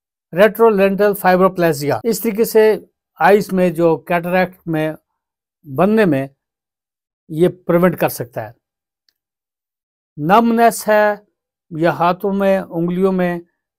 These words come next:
कांटे लगना, tingling सेंसेशंस वगैरह जो होते हैं, ये because न्यूरोपैथी की वजह से है,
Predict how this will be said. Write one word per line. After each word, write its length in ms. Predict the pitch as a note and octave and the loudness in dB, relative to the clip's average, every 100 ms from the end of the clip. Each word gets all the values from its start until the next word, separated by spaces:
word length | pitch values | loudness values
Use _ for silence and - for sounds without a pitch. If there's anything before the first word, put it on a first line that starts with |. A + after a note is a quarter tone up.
| _ _ _ - | _ _ _ -4
कांटे 320 | E3 F3 G#3 | 0 2 2
लगना, 460 | F#3+ E3+ E3+ E3+ D#3+ - | 2 2 0 -2 -2 0
tingling 320 | G3+ G3 F#3+ | 2 2 0
सेंसेशंस 540 | - F3 E3 E3 F3+ D#3 | 0 -4 -4 -8 -6 -4
वगैरह 320 | D#3+ D#3+ D#3+ | -4 -2 -4
जो 320 | D3 D#3+ E3+ | -4 -6 -6
होते 340 | D#3+ D#3 D#3+ | -6 -6 -2
हैं, 220 | D#3 D3+ D3+ _ _ _ _ _ _ D3+ | -4 -4 -12 _ _ _ _ _ _ -6
ये 220 | D#3+ E3+ | 0 0
because 640 | C#3+ D#3 - E3+ F3 - _ _ _ _ D3 | 0 -6 -2 0 0 -4 _ _ _ _ -4
न्यूरोपैथी 600 | E3 F#3 F#3 F3 E3+ F#3 | 0 0 2 -2 -2 -4
की 120 | D#3 | 0
वजह 160 | C#3+ | -2
से 180 | C3 - | -2 -8
है, 180 | B2+ | -12